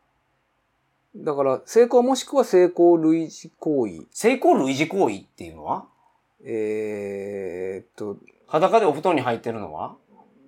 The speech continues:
Speaker 1: 類似、ちょっと待ってください。性行類似行為の定義ってあんのかな、<laughs> どっかに。性行類似行為が書いてないんで、ちょっと。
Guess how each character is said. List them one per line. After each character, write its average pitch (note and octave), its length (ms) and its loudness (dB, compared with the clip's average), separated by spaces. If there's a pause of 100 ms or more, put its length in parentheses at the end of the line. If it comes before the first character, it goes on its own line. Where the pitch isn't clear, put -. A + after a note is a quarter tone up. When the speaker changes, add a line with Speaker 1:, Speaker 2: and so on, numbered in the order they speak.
(160)
Speaker 1:
類 B2 280 -6
似、 A#2+ 160 -6 (260)
ち - 120 -16
ょ G#2 60 -16
っ - 20 -
と F#2+ 40 -10
待 F2 40 -10
っ F2 40 -10
て F2 60 -16
く - 60 -18
だ F2+ 80 -12
さ C3 120 -6
い。 C#3 60 -2
性 D3 40 -6
行 D3+ 220 -4
類 D#3 140 0
似 D3 80 -6
行 C#3 60 -6
為 C#3+ 120 0
の A#2 60 -4
定 C3+ 160 -2
義 G#2+ 100 -2
っ G2+ 40 -6
て A2+ 100 -4
あ B2 40 -2
ん A#2+ 60 -8
の G2+ 80 -10
か F#2+ 80 -12
な、 F#2 200 -10
<laughs> - 20 -12
ど F#2 80 -12
っ - 20 -16
か - 160 -14
に。 F#2 220 -16 (1400)
性 D3 320 2
行 D3+ 260 2
類 D3 200 0
似 C#3 120 -6
行 C#3 260 0
為 G2+ 200 -6 (160)
が - 140 -12
書 C#3 120 0
い B2 60 0
て B2 100 -8
な A2 100 -10
い G#2 60 -12
ん G2 60 -14
で、 F2+ 80 -14
ち - 80 -18
ょ F2+ 40 -20
っ - 40 -20
と。 F#2+ 260 -12